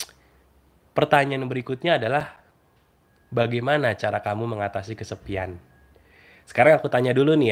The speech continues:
ya, aku pengen tanya jawab sama kamu. Sekarang saya tanya, menurut kamu kesepian itu cara menghilangkannya gimana? Kamu nih yang selama ini kesepian,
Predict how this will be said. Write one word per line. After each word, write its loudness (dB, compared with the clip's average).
ya, 0
aku -6
pengen 0
tanya 2
jawab 4
sama -2
kamu. -4
Sekarang 0
saya 0
tanya, -4
menurut 4
kamu 2
kesepian 0
itu -2
cara 2
menghilangkannya -4
gimana? -4
Kamu 4
nih 0
yang -2
selama 2
ini 0
kesepian, -2